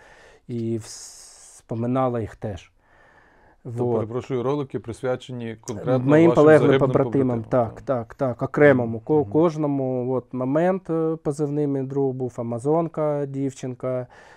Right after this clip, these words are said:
Speaker 1: Чача, мій, е, побратим, ще, е, директор з позивним, хлопчик, теж офіцер, котрий перший загинув, е, на початку повномасштабного вторгнення. Це всіх, я про цих людей, е, зробив ролик, і також роблю ролики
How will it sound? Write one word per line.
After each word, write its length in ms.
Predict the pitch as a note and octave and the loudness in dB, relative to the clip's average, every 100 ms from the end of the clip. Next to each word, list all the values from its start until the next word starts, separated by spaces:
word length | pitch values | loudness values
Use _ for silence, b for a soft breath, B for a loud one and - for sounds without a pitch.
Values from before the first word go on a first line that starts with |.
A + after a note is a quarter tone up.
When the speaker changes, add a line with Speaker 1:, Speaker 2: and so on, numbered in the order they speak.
| B | B
Speaker 1:
Чача, 800 | - C#3+ C#3+ D3 D3+ C3+ C3 B2+ B2+ | -2 4 4 4 0 -2 -2 -4 -4
мій, 180 | B2+ B2 B2+ | -6 -6 -8
е, 400 | C3 B2 B2 B2 | -8 -6 -6 -8
побратим, 580 | B2+ B2+ B2 - B2+ A#2 | -8 -4 -6 -4 -6 -6
ще, 200 | - C3 | -4 -2
е, 580 | C#3 C3+ B2+ B2+ C3+ C3 | 0 -2 -4 -6 -8 -8
директор 520 | A#2+ B2+ C#3+ - C3+ | -4 -2 -2 -4 -12
з 80 | - | -8
позивним, 540 | C3 B2+ C3 C3 B2+ | -8 -6 -6 -6 -6
хлопчик, 540 | - C3 A#2+ - A#2+ | -6 -6 -6 -8 -14
теж 260 | - B2 - | -10 -10 -8
офіцер, 460 | A#2+ - - B2+ A2+ | -10 -12 -10 -8 -8
котрий 380 | A#2 - B2 A2+ | -12 -12 -12 -8
перший 340 | C3+ B2+ - A#2 | -4 -4 -6 -10
загинув, 540 | A#2+ A#2+ A#2+ A#2 A2+ _ B B B B - | -8 -8 -8 -10 -12 _ B B B B -14
е, 60 | |
на 120 | A#2+ A#2 | -10 -8
початку 500 | A#2 - B2 - A2+ | -8 -6 -8 -8 -12
повномасштабного 840 | B2 A#2+ A#2 A#2+ A#2 B2 A#2 A#2 | -10 -8 -8 -8 -6 -6 -4 -8
вторгнення. 680 | A2+ - A#2+ A#2 A#2 A2+ B2 _ b b b | -8 -8 -6 -8 -10 -12 -14 _ b b b
Це 280 | - D3 | -2 -2
всіх, 480 | C#3 - - C#3+ - | -2 -4 -4 -4 -4
я 180 | C3 B2+ | -4 -4
про 160 | - C3 | -6 -8
цих 280 | - B2 | -4 -4
людей, 500 | B2+ A#2 A#2+ A#2 A2+ - | -6 -6 -6 -4 -6 -10
е, 180 | B2 A#2 | -12 -10
зробив 380 | A2+ A#2 A#2 A#2 | -6 -4 -4 -2
ролик, 380 | C#3+ F3+ F3+ - | 2 2 2 -4
і 60 | C3 | -4
також 340 | C#3 C3+ B2+ | 0 0 -2
роблю 880 | B2 B2 B2 A#2+ A#2 A#2 A2+ A#2+ B2+ | -4 -4 -4 -4 -2 -4 -6 -6 -2
ролики 640 | B2+ A#2+ A2 - A2+ A2+ | -2 -2 -4 -6 -6 -6